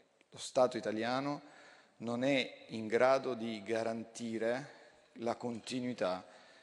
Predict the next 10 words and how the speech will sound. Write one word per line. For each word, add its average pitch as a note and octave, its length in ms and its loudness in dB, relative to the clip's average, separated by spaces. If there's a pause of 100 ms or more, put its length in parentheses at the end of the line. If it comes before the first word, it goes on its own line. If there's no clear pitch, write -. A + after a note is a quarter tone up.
(180)
nella G#2 580 2
fornitura A2+ 680 2
di G2+ 100 -2
questo, G2 720 -4
di - 160 -16
questo G2 280 -10
farmaco. E2+ 480 -6 (920)
Allora, A2+ 400 6
davanti A#2 560 4
a G#2+ 640 2